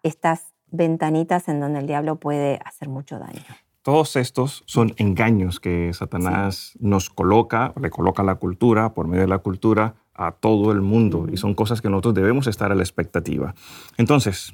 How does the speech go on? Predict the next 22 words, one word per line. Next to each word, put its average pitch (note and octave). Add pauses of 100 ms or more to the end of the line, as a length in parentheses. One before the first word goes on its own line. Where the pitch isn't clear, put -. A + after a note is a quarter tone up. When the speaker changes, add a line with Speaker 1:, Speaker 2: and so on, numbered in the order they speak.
Speaker 2:
encontramos A#2
misticismo, A#2+ (180)
las G2+
experiencias G#2
cercanas G2+
a G2
la F#2+
muerte, A#2
la G2+
reencarnación, F#2 (300)
la F#2
nigromancia, G#2+ (100)
el F#2
culto A#2 (300)
ante G2+
los F2+
antepasados. F2 (400)
Como B2
conclusión, A2+ (380)
¿cómo D3+ (140)
podemos A2+
nosotros G#2+